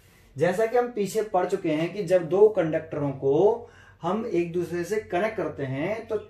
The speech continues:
charge जो होता है, अगर positive charge है तो वो हाई potential to लो potential flow करता है। और कब तक करता है? जब तक कि दोनों कंडक्टरों के potential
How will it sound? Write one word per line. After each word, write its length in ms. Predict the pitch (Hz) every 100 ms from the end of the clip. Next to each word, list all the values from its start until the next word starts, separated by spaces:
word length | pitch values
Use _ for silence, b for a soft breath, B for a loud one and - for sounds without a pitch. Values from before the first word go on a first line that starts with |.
| - -
charge 500 | 180 160 208 277 214
जो 140 | 190
होता 240 | 156 143 127
है, 240 | 117 - - - - - 151
अगर 180 | 151 160 -
positive 400 | 185 196 226 240
charge 360 | 233 185 160 143
है 100 | 160
तो 100 | 170
वो 80 | 190
हाई 280 | 139 127 185
potential 460 | 196 185 180 185 185
to 160 | 185
लो 100 | 185
potential 420 | 180 175 175 175 170
flow 120 | 180
करता 300 | 180 170 170
है। 100 | 165 - - - - - _ _ - - - - - - - -
और 140 | 156 151
कब 160 | 185 190
तक 100 | 226
करता 220 | 240 - 254
है? 100 | 202
जब 160 | 196
तक 140 | 208 -
कि 80 | 190
दोनों 260 | 170 175
कंडक्टरों 500 | 170 170 160 160 160
के 100 | 156
potential 540 | 156 151 151 147 254